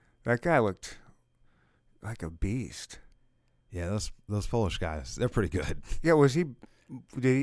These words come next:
Speaker 1: is he in a different weight class than you? He looked much bigger than you.
Speaker 2: Oh, I, uh, I had this whole idea of boxing. I looked at boxing in a completely different way. So when I joined the boxing gym,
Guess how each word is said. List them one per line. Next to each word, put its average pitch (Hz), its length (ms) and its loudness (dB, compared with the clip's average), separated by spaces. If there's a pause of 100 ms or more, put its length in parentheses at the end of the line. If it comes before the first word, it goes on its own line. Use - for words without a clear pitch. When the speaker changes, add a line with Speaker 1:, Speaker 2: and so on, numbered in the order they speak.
Speaker 1:
is 127 80 -2
he 147 60 0
in 151 60 0
a 139 40 0
different 135 280 0
weight 113 140 0
class 139 260 0
than 139 120 -4
you? 147 140 0
He 131 100 2
looked 143 240 -2
much 127 240 0
bigger 120 220 0
than 90 140 -6
you. 85 160 -8 (240)
Speaker 2:
Oh, 104 240 2
I, 113 300 2
uh, 90 360 0 (560)
I 113 140 4
had 107 280 0
this 85 200 -4
whole 92 560 0 (100)
idea 85 420 0
of 71 140 -6
boxing. 78 640 -4 (1080)
I 110 120 2
looked 131 240 0
at 101 100 -2
boxing 95 400 0
in 92 80 -4
a 90 60 -4
completely 98 460 -4
different 82 300 -6
way. 76 120 -8
So 104 140 -4
when 107 100 -4
I 95 80 -4
joined 113 340 0
the 120 60 0
boxing 98 420 -2
gym, 73 340 -10